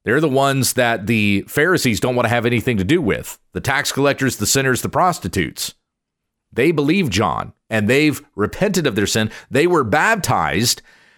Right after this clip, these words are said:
and now they have, they have gone on in the fear of the Lord and delighting to do his will. But you did not believe John's message.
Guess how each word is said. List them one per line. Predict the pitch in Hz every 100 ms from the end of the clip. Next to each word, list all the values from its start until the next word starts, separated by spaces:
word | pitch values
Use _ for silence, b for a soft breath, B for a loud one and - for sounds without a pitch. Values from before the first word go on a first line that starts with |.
| b -
and | 107
now | 120 139 165
they | 151 139
have, | 120 120 110 95 - - _ _ _ _
they | 131
have | 175 113
gone | 113 165 165
on | 156 156 127
in | 131 120
the |
fear | 110 - 160 147
of | 101
the |
Lord | 110 175 139 104 98 b b b b
and | 110
delighting | 107 117 135 165 147 131
to | 135
do | 110 127
his | 113 123 110
will. | 127 220 131 73 - _ _ _ _ _ _ -
But | 110 113
you | 110 190 240 135 95 123 b b -
did | 117
not | 123 196 202
believe | 190 143 104 82
John's | 101 101 87 82
message. | 104 104 85 82 - -